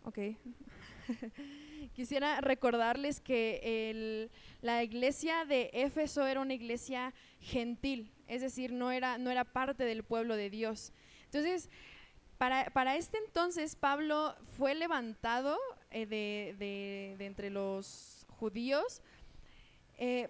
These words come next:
para predicar el evangelio de, de, de Dios a los gentiles. Ahora,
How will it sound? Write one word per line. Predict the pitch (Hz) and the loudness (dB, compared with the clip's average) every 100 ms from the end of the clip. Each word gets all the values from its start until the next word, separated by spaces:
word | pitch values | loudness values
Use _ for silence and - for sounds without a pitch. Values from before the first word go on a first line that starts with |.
| - | 2
para | 285 320 339 | 2 4 2
predicar | 330 285 269 - 277 294 320 | 2 2 2 0 2 2 2
el | 285 277 | 0 2
evangelio | 254 240 - 277 269 285 | 0 -2 -2 -2 2 2
de, | 240 226 220 214 131 - | 2 0 -2 -4 -8 -12
de, | 202 220 214 214 214 | -6 -4 -4 -4 -4
de | 220 | -4
Dios | 233 254 277 | 0 -2 0
a | 269 | 0
los | 277 277 - | 2 0 -2
gentiles. | 254 220 - 233 208 - - - - - - - - - - - - - - - - - - - - - - - - - - - - - - | -4 -6 -6 -6 -8 -12 -18 -20 -20 -20 -20 -20 -20 -20 -20 -20 -20 -20 -20 -20 -20 -20 -20 -20 -20 -20 -20 -20 -20 -20 -20 -20 -20 -20 -4
Ahora, | 262 262 214 | 4 4 4